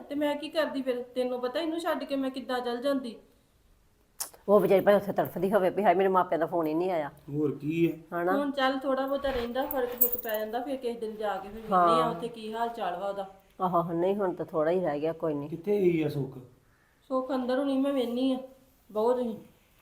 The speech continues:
Speaker 2: ਹੋਰ ਫਿਰ ਕਿੱਦਾਂ ਫਿਰ ਸਾਬੀ?
Speaker 3: ਠੀਕ ਆ
Speaker 2: ਹੁਣ
Speaker 3: ਚਾਚੀ।
Speaker 2: ਬਾਹਰ ਬੂਹਰ ਘੱਟ ਜਾਇਆ ਕਰ, ਘਰੇ ਰਿਹਾ ਕਰ।
Speaker 3: ਉਹ ਇੱਥੇ ਬੈਠਾ ਰਹਿਣਾ
Speaker 2: ਆਹੋ।
Speaker 3: ਮੈਂ ਤੇ ਜਾਂ ਇੱਥੇ ਮੰਜੀ ਡਾਲੀ ਦੀ
Speaker 2: ਬਸ,
Speaker 3: ਵਿਹੜੇ 'ਚ।
Speaker 2: ਬਸ,
Speaker 3: ਹੋਰ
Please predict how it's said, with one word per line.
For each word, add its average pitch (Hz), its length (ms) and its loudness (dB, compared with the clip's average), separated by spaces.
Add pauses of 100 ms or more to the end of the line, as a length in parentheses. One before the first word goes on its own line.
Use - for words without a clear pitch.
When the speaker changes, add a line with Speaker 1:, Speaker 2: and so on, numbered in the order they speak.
(1800)
Speaker 2:
ਹੋਰ 190 160 10
ਫਿਰ 202 120 0
ਕਿੱਦਾਂ 170 260 0
ਫਿਰ 175 140 -4
ਸਾਬੀ? 160 280 -2 (280)
Speaker 3:
ਠੀਕ 175 340 -2
ਆ 196 60 4
Speaker 2:
ਹੁਣ 196 280 8
Speaker 3:
ਚਾਚੀ। 151 220 2
Speaker 2:
ਬਾਹਰ 175 260 10
ਬੂਹਰ 175 300 4
ਘੱਟ 196 140 4
ਜਾਇਆ 147 220 4
ਕਰ, 180 160 2
ਘਰੇ 165 300 6
ਰਿਹਾ 151 180 4
ਕਰ। 147 180 -4 (160)
Speaker 3:
ਉਹ 180 60 -2
ਇੱਥੇ 202 260 -2
ਬੈਠਾ 196 200 4
ਰਹਿਣਾ 165 240 12
Speaker 2:
ਆਹੋ। 180 200 12
Speaker 3:
ਮੈਂ 165 160 6
ਤੇ 165 120 -2
ਜਾਂ 160 280 4
ਇੱਥੇ 175 200 -2
ਮੰਜੀ 135 300 -4
ਡਾਲੀ 151 280 0
ਦੀ 175 120 -4
Speaker 2:
ਬਸ, 185 180 12
Speaker 3:
ਵਿਹੜੇ 180 140 4
'ਚ। - 20 6
Speaker 2:
ਬਸ, 170 260 8
Speaker 3:
ਹੋਰ 156 100 2